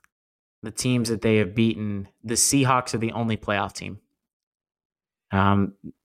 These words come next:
and they've lost to quite a few playoff teams, including the Ravens, Bengals. Oh, Cowboys are a playoff team as well. Sorry. Including the Ravens, Bengals,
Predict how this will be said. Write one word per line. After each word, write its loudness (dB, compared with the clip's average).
and -2
they've 0
lost 4
to -2
quite 2
a 0
few -4
playoff -4
teams, -12
including 2
the 2
Ravens, 2
Bengals. -2
Oh, 4
Cowboys -2
are -2
a -4
playoff -2
team -8
as -12
well. -4
Sorry. -4
Including 0
the 0
Ravens, 0
Bengals, 0